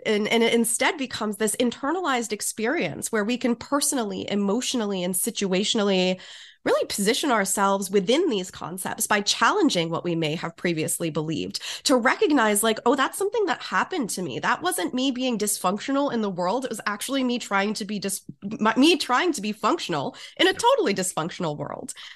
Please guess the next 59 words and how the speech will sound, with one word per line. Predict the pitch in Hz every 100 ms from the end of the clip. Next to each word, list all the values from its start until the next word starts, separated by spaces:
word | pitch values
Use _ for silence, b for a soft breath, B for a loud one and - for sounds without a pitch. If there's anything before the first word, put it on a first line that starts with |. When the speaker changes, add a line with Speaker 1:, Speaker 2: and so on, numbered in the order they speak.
| B
Speaker 1:
And | 294
that's | 320 392
where | 320
we | 277
can | 262
actualize | 220 196 208 190 175 175
our | 175
role | 165 156
in | 160
creating | 156 165 147 147
something | - 151 151 151
different | 139 139 135 139
based | - 143 -
upon | 170 151 156 160 - B B 208
the |
wisdom | 240 320 302 349
and | 359
experience | 320 - 262 262 311 294
we've | 254 202
gained, | 214 233 165
right? | 180 208
This | 240
is | 247
not | 247 269
about | 302 294
shame, | - 254 277 269
blame. | 208 226 262 269
This | 233
is | 247 214
not | 202 240
about, | 233 208 208 208 202 - B B
"Ugh, | 233 226 -
I | 208
was | 196 185 -
traumatized | 220 226 233 - 180 170 170 185
and |
there's | 185 180
no | 208
hope | 175 185 240
for | - 165
me." | 95 202
This | 220 254
is | 285
about, | 311 233 233 233
"Wow, | 214 240 180 -
honestly, | - 226 247 - 180 175
this | 190 -
really | 185 202 262
impacted | 202 190 180 190 247 190 185
me | 175
and | 185
changed | - 190
the | 240 - 190
way | 180 202
that | 180
I | 165
saw | - 202
the | 175
world. | 151 175 214 147 -